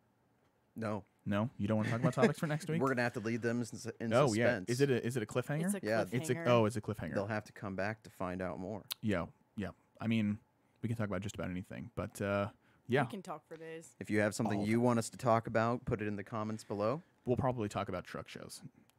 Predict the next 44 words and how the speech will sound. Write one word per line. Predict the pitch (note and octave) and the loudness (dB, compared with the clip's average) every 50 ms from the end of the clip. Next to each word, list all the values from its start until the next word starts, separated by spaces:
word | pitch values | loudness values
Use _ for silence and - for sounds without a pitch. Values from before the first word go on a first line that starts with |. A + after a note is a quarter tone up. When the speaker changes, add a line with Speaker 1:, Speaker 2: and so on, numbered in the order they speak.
| _ _ _ _ _ _ _ - - - - - | _ _ _ _ _ _ _ -20 -20 -18 -14 -10
Speaker 2:
Which | G2+ G2 - | -6 -2 0
Speaker 1:
Trucks. | A2 G2 - | 0 0 0
Speaker 2:
is | - - - - _ _ _ _ - | -4 -12 -18 -20 _ _ _ _ -10
trucks, | - - G#2 G2 - - | -6 -4 -4 -4 -6 -8
truck | - - G2+ - | -8 -8 -8 -8
shows, | - - F#2+ F#2 - - - - - | -6 -6 -8 -8 -8 -12 -16 -12 -8
something | - A2+ G2+ F2+ | -6 -6 -4 -6
along | F2 - E2+ F2+ | -6 -6 -8 -8
those | - - F#2+ | -8 -4 -2
Speaker 1:
Chrome. | G#2 G2 F#2+ | -2 -2 0
Speaker 2:
lines. | F#2+ F#2+ F#2+ - - _ _ _ _ _ | -2 -4 -6 -10 -14 _ _ _ _ _
Chrome. | - - A2+ G#2+ G#2+ G#2+ - - - _ _ _ _ _ _ _ | -4 -2 0 0 0 0 -2 -6 -20 _ _ _ _ _ _ _
Speaker 1:
Stainless. | - - - F#2 F#2+ F#2+ F2+ G2 - - - | -14 -10 -8 -8 -6 -8 -8 -10 -14 -18 -10
Speaker 2:
Stainless. | - A2 G#2 G#2 G#2 G#2+ - - - | -6 -4 -2 0 0 -2 -4 -8 -10
Speaker 3:
Jack | - F3+ F3 F3 | -8 -8 -8 -8
and | - E3+ | -8 -10
Dave | E3+ E3 E3 - | -10 -10 -10 -10
Show. | - F3+ F3 F3 E3+ - - - | -12 -12 -10 -12 -12 -16 -12 -4
Speaker 2:
Jack | - D3 C3 - | -2 0 2 4
and | C3 | 4
Dave | C3 C3 B2+ | 4 4 4
Show. | - C3+ B2+ B2 - - - - | 4 4 2 2 2 -4 -14 -12
Speaker 3:
That's | D#4+ - - - | -12 -12 -10 -8
what | F3 E3+ | -10 -8
it | E3+ E3+ | -8 -8
is. | F3 E3+ E3+ - - - - | -10 -10 -10 -12 -8 -2 2
Speaker 2:
The | B3 | 2
usual. | G3+ D3+ G3 - - G2 G2+ G#2+ - | 4 4 2 0 -2 -2 -2 -2 0
<laughs> | D3 | 4
Yeah, | D#3+ D#3+ E3+ D#3 C#3 - - | 4 6 6 6 4 2 0
the | B3+ B3+ A3+ | 0 0 2
usual. | F#3 E3 D3 D3 - C#3+ B2 - - | 2 2 2 2 2 0 0 2 4
All | D3 C#3 | 4 6
right. | B2 A2+ A#2 - - - - - - - - | 6 4 4 0 -4 -14 -18 -18 -16 -6 -2
Speaker 1:
Bill | A2+ A2 G#2+ G#2 | 0 2 2 2
Weaver's | G2+ G2+ F#2+ G2+ G2 F#2+ | 2 0 0 0 -2 -2
Beauty | - G#2 G2 F#2+ | 0 -2 -2 -2
Products. | F#2+ - G#2+ F#2+ F#2 G2 G2+ - - - | 0 0 2 2 2 0 -2 -8 -10 -10
Speaker 2:
Bill | G#2 G#2 C3 B2+ | -4 0 2 4
Weaver's | C3 C3+ C3+ D3 C#3 | 4 4 4 2 2
Beauty | A#2+ A#2+ B2 B2+ | 2 2 2 0
Products. | B2 - C3 B2 B2+ B2+ B2+ - - | 0 -2 0 0 0 0 -2 -4 -10
Speaker 3:
Salves. | - - - E3+ D#3+ D#3 E3 D#3+ - - - _ _ _ _ _ _ _ _ - - | -12 -10 -8 -8 -8 -8 -10 -12 -16 -20 -20 _ _ _ _ _ _ _ _ -20 -20
Speaker 2:
S-, | - - - | -18 -18 -18